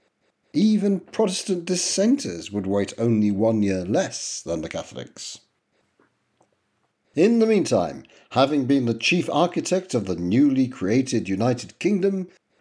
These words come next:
Pitt found himself having to step down from its top office within months of its formation. Just for the record, or perhaps the record books, when Pitt resigned in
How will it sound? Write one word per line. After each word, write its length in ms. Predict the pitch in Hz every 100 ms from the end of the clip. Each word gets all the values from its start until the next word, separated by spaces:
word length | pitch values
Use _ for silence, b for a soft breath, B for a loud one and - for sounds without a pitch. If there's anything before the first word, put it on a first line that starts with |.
| b
Pitt 200 | 143 -
found 300 | - 127 151
himself 460 | 147 135 131 135 131
having 240 | 104 110
to 120 | -
step 480 | - - - 185 185
down 300 | 180 160 170
from 180 | 165 104
its 200 | 87 -
top 280 | - - -
office 500 | 101 95 95 - - _ _ -
within 500 | 98 90 78 78 87
months 400 | 131 151 - -
of 80 |
its 160 | 143 143
formation. 840 | - 135 131 92 76 - - 62 _ _ _ _ _ _ _ _ _ _ _
Just 280 | 226 226 -
for 100 | 160
the 100 | 113
record, 500 | 135 131 214 262 -
or 400 | - 98 90 78
perhaps 400 | 76 80 92 -
the 80 | 98
record 480 | 95 - 82 73 104
books, 600 | 165 - - - - -
when 380 | 110 107 107 95
Pitt 220 | 92 220 214
resigned 460 | 175 208 202 208
in 200 | 190 185